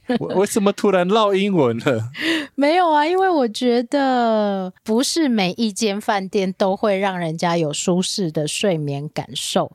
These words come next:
Speaker 1: 嗯哼。
Speaker 2: 所以在挑选的时候，你自己就要特别留意这件事情。那它会跟什么东西有关系呢？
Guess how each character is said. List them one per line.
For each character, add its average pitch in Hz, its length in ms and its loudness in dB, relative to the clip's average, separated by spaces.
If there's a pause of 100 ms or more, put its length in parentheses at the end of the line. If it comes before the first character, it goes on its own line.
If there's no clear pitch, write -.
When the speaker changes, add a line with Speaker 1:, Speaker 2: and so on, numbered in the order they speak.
(180)
Speaker 1:
嗯 151 280 2
哼。 285 400 2 (380)
Speaker 2:
所 233 300 2
以 202 380 0 (100)
在 254 320 0
挑 302 420 0
选 180 280 -2
的 156 100 -2
时 170 160 -2
候， 202 160 0
你 175 100 -4
自 214 160 -2
己 180 80 2
就 165 140 0
要 175 80 2
特 - 260 -2
别 156 200 -2
留 147 240 0
意 170 100 2
这 151 160 -2
件 143 220 -2
事 147 200 -6
情。 - 240 -10 (280)
那 330 120 4
它 311 140 -2
会 330 140 4
跟 277 160 2
什 196 120 0
么 156 80 -2 (360)
东 220 180 2
西 202 240 0
有 165 140 0
关 165 260 -2
系 160 280 -2
呢？ 151 260 -2